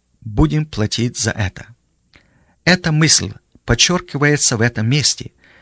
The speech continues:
ибо Бог имеет твёрдое повеление, чтобы мы, как верующие,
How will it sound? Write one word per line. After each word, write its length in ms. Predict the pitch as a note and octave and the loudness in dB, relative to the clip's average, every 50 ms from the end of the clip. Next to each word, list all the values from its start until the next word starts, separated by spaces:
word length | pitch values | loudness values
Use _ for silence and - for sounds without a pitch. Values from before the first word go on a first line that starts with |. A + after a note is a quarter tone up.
| - _ _ _ | -20 _ _ _
ибо 240 | B2 B2 G2+ A2 G#2 | 0 2 2 2 0
Бог 340 | G2 G2 C3+ D#3 D#3 - - _ | 2 2 0 0 0 -2 -6 _
имеет 480 | - B2+ A2+ A#2 A#2 A2 G#2+ G2+ - - - _ _ | 0 0 2 2 2 2 0 -2 -6 -14 -20 _ _
твёрдое 640 | - A2+ A#2+ D#3+ F3 E3+ D#3 D3+ D3+ D3+ D3 D3 - _ _ _ _ - _ _ | -6 -2 0 2 2 0 -2 -2 -4 -4 -4 -6 -8 _ _ _ _ -20 _ _
повеление, 600 | - A#2+ A2 A#2 A#2 A2+ C3 A#2 F2+ E2+ D#2 - - _ _ _ _ _ _ _ | -4 0 0 2 2 2 2 0 0 -4 -6 -10 -16 _ _ _ _ _ _ _
чтобы 360 | - - - - G#2 F#2+ A#2+ | -6 -2 0 0 2 2 2
мы, 180 | B2 D3+ F3 | 4 4 2
как 280 | F3 F3 - A#2+ - - | 2 0 -4 -6 -6 -6
верующие, 760 | F#2+ A2+ D3+ D#3 G#2+ G#2 G2+ F#2+ - - - G#2 G#2 G#2 | -2 0 2 2 2 2 0 0 2 2 2 2 0 -2